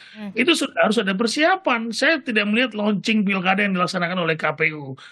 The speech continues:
Speaker 2: menggaungkan tentang bagaimana pilkada ini juga harus disiapkan oleh K P U. Masyarakat juga harus tahu bagaimana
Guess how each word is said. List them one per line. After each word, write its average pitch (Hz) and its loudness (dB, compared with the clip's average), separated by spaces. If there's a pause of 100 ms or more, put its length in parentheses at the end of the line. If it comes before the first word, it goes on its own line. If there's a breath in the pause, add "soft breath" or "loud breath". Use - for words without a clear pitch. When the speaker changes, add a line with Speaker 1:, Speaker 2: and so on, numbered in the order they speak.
(180 loud breath)
Speaker 2:
menggaungkan 196 2
tentang 190 -2
bagaimana 175 -2
pilkada 170 -2
ini 196 -4
juga 165 -2
harus 165 -6
disiapkan 165 -2
oleh 160 0
K 156 0
P 165 -6
U. 151 -4
Masyarakat 175 0
juga 160 0
harus 160 -2
tahu 208 2
bagaimana 165 2